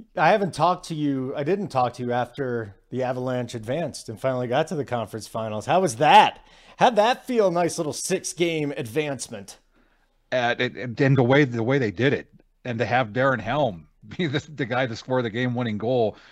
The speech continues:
Speaker 2: almost, what, ten years to the day that he sent the Red Wings to the Stanley Cup Finals, I, that shows the depth. And I love the way that fourth line has been playing the last couple of games.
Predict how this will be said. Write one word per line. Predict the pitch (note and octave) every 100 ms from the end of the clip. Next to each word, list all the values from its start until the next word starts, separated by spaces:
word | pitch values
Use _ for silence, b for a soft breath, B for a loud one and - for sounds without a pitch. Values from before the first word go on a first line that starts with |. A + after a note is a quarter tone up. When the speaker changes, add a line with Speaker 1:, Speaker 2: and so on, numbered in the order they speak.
| B
Speaker 2:
almost, | C3 C#3 B2+ -
what, | C3 G2+
ten | - B2 B2
years | B2+ C3+ C3 -
to | C3+
the | A2+
day | F2+ G#2 A2+ C3+ C3 B B B
that | A#2
he | G#2+
sent | A2+ B2+ A#2
the |
Red | F#2 A2+ B2
Wings | C3 C3 -
to | C3+
the | A2
Stanley | - B2+ B2 B2
Cup | C3 B2+
Finals, | A#2+ B2 C3+ C#3 - B B B B B B -
I, | B2
that | B2 B2
shows | - C#3 G#2
the | F#2+
depth. | A#2 A#2+ A#2+ - _ _ A2
And | A2
I | G#2+ A#2
love | G#2+ A#2+ C3
the | A2+
way | A2 G#2
that | G#2 -
fourth | A#2 G#2
line | G#2+ A2+ A2
has | G2
been | F2+ E2+
playing | A2+ A#2 B2
the | F#2+
last | F#2 F2+ -
couple | G#2 F2+ F2+
of | E2
games. | F2 F2 F#2